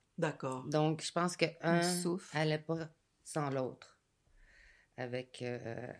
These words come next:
Speaker 2: euh, dans ses cours. Et ça, je trouve ça quand même super important quand t'es en formation, euh, de travailler ta présence.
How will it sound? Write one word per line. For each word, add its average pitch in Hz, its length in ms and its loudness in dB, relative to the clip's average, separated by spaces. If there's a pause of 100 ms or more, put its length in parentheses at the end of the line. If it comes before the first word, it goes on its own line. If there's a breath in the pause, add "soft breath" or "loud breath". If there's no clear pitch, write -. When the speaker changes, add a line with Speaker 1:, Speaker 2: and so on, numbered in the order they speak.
(160)
Speaker 2:
euh, 127 120 -4
dans 131 180 -6
ses 139 180 -4
cours. 123 320 -6 (480 loud breath)
Et 131 220 2
ça, 156 260 0
je 156 200 -4
trouve 113 180 -10
ça 123 560 -2 (220)
quand 135 140 2
même 139 220 0
super 135 440 -4
important 131 600 0
quand 131 140 -4
t'es 135 240 -4
en 113 100 -4
formation, 147 840 0 (1040 loud breath)
euh, 120 920 0
de 131 140 0
travailler 131 520 -4
ta 156 140 -6
présence. 131 800 -8